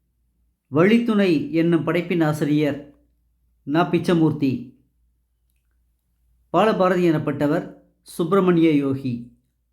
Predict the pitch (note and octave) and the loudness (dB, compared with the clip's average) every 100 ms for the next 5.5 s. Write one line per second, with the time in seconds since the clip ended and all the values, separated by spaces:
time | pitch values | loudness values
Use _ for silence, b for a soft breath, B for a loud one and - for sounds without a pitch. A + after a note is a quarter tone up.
0 | _ _ _ _ - C3 F3 A3 A3 A3+ | _ _ _ _ -4 2 2 2 2 0
1 | E3 E3+ F3 E3 - F3 G3 - E3+ D#3+ | 0 0 2 2 2 0 0 0 2 2
2 | D3+ C#3 - - _ - F3 F#3+ F#3 F3 | 2 0 -4 -12 _ -8 -2 0 0 0
3 | D3+ D3 C#3+ C3+ - - _ _ _ _ | -2 0 -2 -2 -6 -16 _ _ _ _
4 | _ _ _ _ - G#3 G3+ E3+ D#3 D3 | _ _ _ _ 0 2 4 2 -2 -2
5 | C#3 C#3 B2 A#2+ - | -2 -4 -6 -6 -8